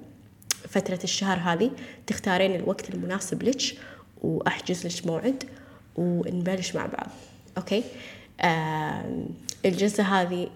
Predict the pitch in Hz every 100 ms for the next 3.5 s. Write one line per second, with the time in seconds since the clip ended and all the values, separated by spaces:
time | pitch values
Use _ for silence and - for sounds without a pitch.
0 | - - 165 170 - - 180 - 196 185
1 | - 214 196 - - 185 185 190 226 -
2 | - 196 185 196 - - - 175 - 113
3 | 151 - - -